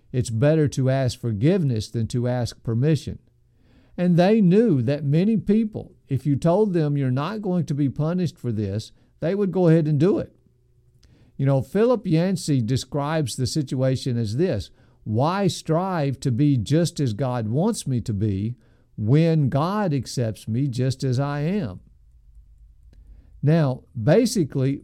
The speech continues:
Paul's critics were accusing him of what the church would later label as antinomianism. These, this is a term that means against law. It's the teaching that the law has no value, that obedience is not important,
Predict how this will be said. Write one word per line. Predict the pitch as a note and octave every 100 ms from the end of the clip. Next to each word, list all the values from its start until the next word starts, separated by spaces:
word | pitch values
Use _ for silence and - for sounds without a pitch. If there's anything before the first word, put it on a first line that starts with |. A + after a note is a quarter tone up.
| -
Paul's | - E3 A#3+ -
critics | - D3 C3+ A#2
were | C3+
accusing | B2 - E3+ G#3 G3 C3+
him | B2 G#2 G#2+ - _ _ -
of | C3+
what | B2 F3+ D#3
the |
church | C#3+ - G#3 A3+ -
would | D#3
later | C3 D3 F3 F#3
label | D3 C3 B2+ B2 A#2+
as | B2+ A#2 A#2 G#2+ -
antinomianism. | C#3 D3 C3 C#3 B2+ A#2+ C3+ D3+ B2+ A2 G2+ G2 - D#3 _ _ _ _ _ _ -
These, | G#2 E3 G#3+ F3+
this | F#3+ A3 -
is | - E3+ C#3+
a | C3+
term | - D3+ D3+ C3+
that | C3+
means | C3+ C3+ C3+ A#2 -
against | C#3+ A#2+ C#3 G3 F#3 - - -
law. | A2 A#2+ C3+ A2+ E2+ - - - - -
It's | G3 -
the | F#3+
teaching | E3 A#3+ B3 A3+ F#3+
that | E3+ D#3 -
the | C#3 C#3
law | D3+ F3+
has | D3 B2+
no | C3+ A#2+
value, | B2+ D#3 D#3 G#2 E2 - _ _ _ _
that | C3+
obedience | C#3+ B2+ D3+ F#3 F3+ D3 -
is | B2
not | A2 B2 A#2
important, | G#2 - F3+ E3+ D#3 -